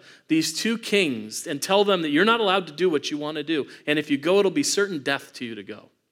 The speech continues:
And Ahab doesn't like it. He says, "Lock him up till I come back safely."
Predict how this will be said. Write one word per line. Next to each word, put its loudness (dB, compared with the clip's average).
And -2
Ahab 0
doesn't -2
like 0
it. -4
He -6
says, -6
"Lock 0
him -2
up -4
till -4
I -2
come -8
back -8
safely." -10